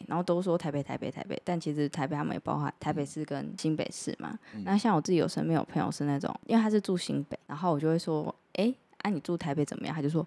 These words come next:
Speaker 1: ，“没有，我住新北，我是新北人。”这样，他就很强调自己是新北人。
Speaker 2: 哦，是哦，会哦。
Speaker 1: 对，他又有一点这样。那如果是你的话，你会怎么看？
Speaker 2: 我完全不会欸。
Speaker 1: 真的假的？
Speaker 2: 对啊，像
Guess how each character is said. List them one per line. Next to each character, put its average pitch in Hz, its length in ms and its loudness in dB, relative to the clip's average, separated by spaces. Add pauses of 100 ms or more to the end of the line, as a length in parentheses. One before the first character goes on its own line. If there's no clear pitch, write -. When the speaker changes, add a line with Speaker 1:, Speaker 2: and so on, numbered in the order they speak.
(160)
Speaker 1:
，“没 143 140 2
有， 147 60 0 (120)
我 131 100 0
住 147 140 0
新 139 260 -2
北， - 160 -2
我 143 80 -4
是 147 140 -4
新 147 200 -2
北 - 200 -6
人。” - 120 -4 (120)
这 - 80 -8
样， - 120 -10
他 - 80 -8
就 196 140 4
很 180 100 4
强 147 160 -2
调 160 120 -2
自 170 80 -2
己 147 80 0
是 156 100 -6
新 - 240 0
北 110 180 4
人。 57 120 -4
Speaker 2:
哦， - 100 -8
是 - 60 -20
哦， - 40 -20
会 226 140 8
哦。 80 180 4 (240)
Speaker 1:
对， 185 360 2
他 240 100 2
又 254 80 8
有 156 160 8
一 147 60 2
点 143 160 -2
这 - 80 -4
样。 - 100 -4
那 220 60 2
如 214 80 6
果 170 80 6
是 175 120 -2
你 175 140 0
的 - 80 -2
话， 160 160 -2
你 147 80 0
会 156 80 2
怎 151 100 -4
么 - 140 -8
看？ - 260 -10
Speaker 2:
我 87 140 -6
完 101 160 0
全 143 100 0
不 127 140 -4
会 127 200 4
欸。 50 140 -2 (280)
Speaker 1:
真 220 120 2
的 294 140 8
假 - 240 -2
的？ - 300 -8
Speaker 2:
对 143 100 2
啊， 113 180 4
像 160 240 4